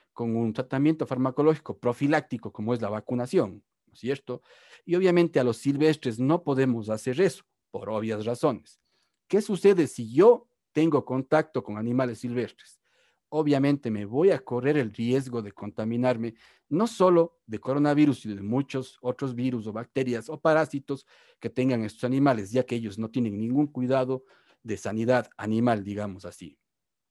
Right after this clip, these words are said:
Entonces, el problema se da es cuando yo convivo con ellos, ¿sí? Yo le pongo un ejemplo, Carlitos.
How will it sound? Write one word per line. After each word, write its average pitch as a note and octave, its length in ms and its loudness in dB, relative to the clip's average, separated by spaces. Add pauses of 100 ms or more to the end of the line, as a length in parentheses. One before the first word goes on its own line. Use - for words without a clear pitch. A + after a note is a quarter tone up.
(200)
Entonces, A2 600 -4 (380)
el A2 160 -6
problema F3+ 420 2
se A2+ 140 -6
da C3+ 340 4 (340)
es C3+ 180 -6
cuando A2 280 -2
yo D3+ 520 0
convivo C3 520 2
con E3+ 200 -2
ellos, G2 440 -2 (220)
¿sí? - 340 -10 (600)
Yo C#3+ 120 0
le F#3+ 120 2
pongo E3+ 240 4
un C3+ 100 4
ejemplo, C#3 420 0
Carlitos. G#2+ 600 -6